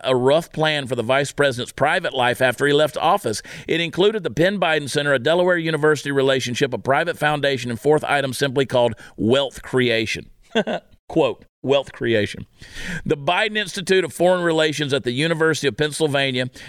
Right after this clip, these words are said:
Gehring wrote, "focus on foreign policy in addition to the Institute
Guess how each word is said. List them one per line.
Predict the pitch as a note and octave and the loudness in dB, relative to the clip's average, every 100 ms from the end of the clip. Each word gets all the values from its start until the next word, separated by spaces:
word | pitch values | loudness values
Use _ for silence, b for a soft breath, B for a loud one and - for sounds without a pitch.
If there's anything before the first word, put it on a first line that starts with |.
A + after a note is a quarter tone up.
| B | B
Gehring | A#2 C#3+ C3 B2+ | -2 0 0 0
wrote, | B2 A#2+ - B B | 2 2 0 B B
"focus | - E3 F3 F#3 | 0 0 2 0
on | D#3+ B2+ | 0 -2
foreign | - D#3 E3+ | 0 2 2
policy | C3 C#3+ C#3+ C#3 D3 C3 | 0 0 2 0 -2 -2
in | A#2 | -4
addition | G#2 D3+ C#3+ C#3+ | -2 -4 -2 -4
to | |
the | A#2+ | -2
Institute | C#3+ D3 C#3+ B2 D3+ C#3+ | -2 -4 -4 -2 -2 -2